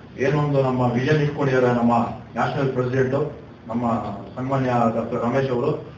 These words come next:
ಅದಕ್ಕೆ ಎಲ್ರೂನು ಕೈ ಜೋಡಿಸ್ಬೇಕು. ಒಬ್ಬರ ಕೈಯಲ್ಲಿ ಆಗೋದಿಲ್ಲ ಅದು. ಎಲ್ಲರೂ ನಾವು ಯೂನಿಫೈಡ್ ಆಗಿ ನಾವು ಕೋಆರ್ಡಿನೇಷನ್ ಇಟ್ಕೊಂಡು ಸಮನ್ವಯತೆ ಇಟ್ಕೊಂಡು, ಸಮನ್ವಯತೆ ಅಂದ್ರೆ ಕೋಆರ್ಡಿನೇಷನ್, ಕೋಆರ್ಡಿನೇಷನ್ ಇಟ್ಕೊಂಡು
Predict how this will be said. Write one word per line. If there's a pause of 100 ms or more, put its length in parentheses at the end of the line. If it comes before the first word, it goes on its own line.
(100)
ಅದಕ್ಕೆ
ಎಲ್ರೂನು
ಕೈ
ಜೋಡಿಸ್ಬೇಕು.
ಒಬ್ಬರ
ಕೈಯಲ್ಲಿ
ಆಗೋದಿಲ್ಲ
ಅದು. (280)
ಎಲ್ಲರೂ
ನಾವು
ಯೂನಿಫೈಡ್
ಆಗಿ (360)
ನಾವು
ಕೋಆರ್ಡಿನೇಷನ್
ಇಟ್ಕೊಂಡು (160)
ಸಮನ್ವಯತೆ
ಇಟ್ಕೊಂಡು, (240)
ಸಮನ್ವಯತೆ
ಅಂದ್ರೆ
ಕೋಆರ್ಡಿನೇಷನ್,
ಕೋಆರ್ಡಿನೇಷನ್
ಇಟ್ಕೊಂಡು